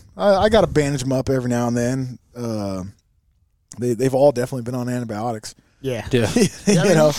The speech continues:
Speaker 2: you, you got quite the, quite the stay here, man. You, you could, you can do, you know, a lot of callousing out here on your property.
Speaker 1: What's that?
Speaker 2: You could do a lot of callousing, like, uh, getting their feet tough out
Speaker 1: Oh,
Speaker 2: here.
Speaker 1: yeah, yeah,
Speaker 2: You
Speaker 1: for
Speaker 2: know?
Speaker 1: sure.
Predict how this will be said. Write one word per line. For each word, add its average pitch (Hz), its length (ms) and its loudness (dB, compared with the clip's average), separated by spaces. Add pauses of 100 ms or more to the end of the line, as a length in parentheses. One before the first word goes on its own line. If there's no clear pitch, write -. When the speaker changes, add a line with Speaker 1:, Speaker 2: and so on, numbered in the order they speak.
(200)
Speaker 2:
you, 240 60 -14
you 302 80 -2
got 233 200 -6
quite 160 240 -4
the, 107 320 -8
quite 135 200 -6
the 101 60 -10
stay 104 300 -6
here, 90 200 -4
man. 90 260 -6
You, 135 180 -4
you 160 140 -4
could, - 200 -8 (340)
you 151 100 -14
can 220 80 -10
do, 135 100 -8 (360)
you 113 80 -20
know, 87 80 -18 (260)
a - 40 -10
lot 98 120 -8
of - 60 -18
callousing 107 580 -8 (260)
out 101 160 -8
here 98 140 -6
on 98 100 -8
your 92 80 -10
property. 101 500 -8 (140)
Speaker 1:
What's 143 240 0
that? 170 260 0
Speaker 2:
You 139 80 -2
could 139 100 -4
do 143 100 -2
a - 20 -2
lot 135 160 -2
of 110 60 -14
callousing, 147 600 -4
like, 120 200 -6
uh, 98 200 -8
getting 135 200 -6
their 110 80 -6
feet 135 240 -8
tough 139 260 -4
out 175 60 6
Speaker 1:
Oh, 160 240 6
Speaker 2:
here. 151 160 6 (120)
Speaker 1:
yeah, - 0 -
yeah, 147 220 2
Speaker 2:
You 233 80 2
Speaker 1:
for 170 60 2
Speaker 2:
know? 165 60 2
Speaker 1:
sure. 139 240 2